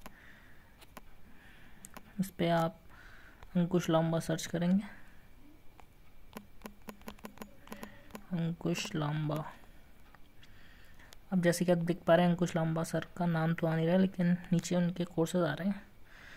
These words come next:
तो इससे हम अंकुश लांबा के सर के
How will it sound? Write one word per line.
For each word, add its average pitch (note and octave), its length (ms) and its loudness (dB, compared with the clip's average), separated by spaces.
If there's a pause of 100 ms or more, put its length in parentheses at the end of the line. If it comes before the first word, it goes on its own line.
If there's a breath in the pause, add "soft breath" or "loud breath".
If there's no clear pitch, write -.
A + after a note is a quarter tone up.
(240 loud breath)
तो F#3 80 2
इससे F3+ 240 2
हम F3 120 6
अंकुश F3 240 0
लांबा E3 260 2 (100)
के F3 100 2 (1200 loud breath)
सर F3 300 0
के F3+ 200 0